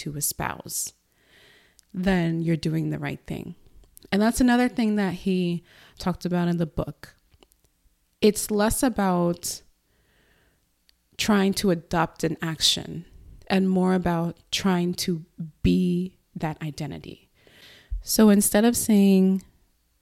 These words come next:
"I'm trying to run more," you tell yourself, "I'm a runner." Instead of saying to yourself, "I'm trying to write more," you say, "I'm a writer." Instead of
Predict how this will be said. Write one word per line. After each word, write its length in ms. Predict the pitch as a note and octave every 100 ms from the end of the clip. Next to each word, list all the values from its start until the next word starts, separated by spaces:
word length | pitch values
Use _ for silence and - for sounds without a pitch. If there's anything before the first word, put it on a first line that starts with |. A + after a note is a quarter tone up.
| _ _ _ _ -
"I'm 220 | F#3 F#3+
trying 560 | - G#3 F3+ F3+ F3+ E3+ -
to 120 | - F#3
run 320 | F#3 F#3 F3
more," 440 | D#3 C3+ - F#3 - _ _ _ _ _ _ _ _ _
you 100 | F#3
tell 200 | F#3 F#3
yourself, 480 | F3+ F3+ - E3 F3 -
"I'm 140 | F3
a 60 | F#3
runner." 440 | G3+ C4+ D#3+ E3 - _ _ _ _ _ _ _ _ - - - - _ _ _
Instead 280 | A3 - A3
of 120 | G#3+
saying 420 | A3 G#3 F#3+ F#3+
to 120 | F#3+ G3+
yourself, 420 | F3+ - F3 -
"I'm 100 | G3
trying 320 | G3 A3 G#3
to 120 | G#3 G3+
write 380 | F3+ A3 -
more," 400 | E3+ D3+ - F3 - _ _ _ _ -
you 120 | - F3+
say, 480 | - D#3+ D#3 F3+ - - _ _
"I'm 160 | - F#3
a 60 | G3
writer." 420 | A3+ A#3+ - - _ _ _ _ _ _ - _ _ _ _ _ _ -
Instead 460 | G#3 G3 - G#3
of 400 | G#3 G3+ G3 G3